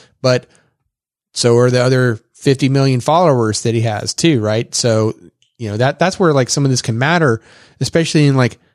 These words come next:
you know, you think about the hotspotting that we were talking about, you know, with the, the skewing, you know, like,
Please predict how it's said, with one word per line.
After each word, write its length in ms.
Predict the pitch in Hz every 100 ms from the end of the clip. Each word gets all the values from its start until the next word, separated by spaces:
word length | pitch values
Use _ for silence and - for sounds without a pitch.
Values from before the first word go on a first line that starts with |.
| _ _ _ _
you 120 | 135
know, 60 | 120
you 140 | 120
think 180 | 139 131
about 240 | 131 123
the 80 | 113
hotspotting 760 | 104 131 131 - 131 131 131 127 _ _ _
that 120 | 127
we 100 | 127
were 60 | 127
talking 200 | 123 139
about, 260 | 139 139 -
you 120 | 139
know, 100 | 135
with 140 | 127
the, 200 | 117 113 -
the 60 |
skewing, 600 | 113 - - 127 139 143 143 - - _ _
you 60 | 117
know, 20 |
like, 160 | 113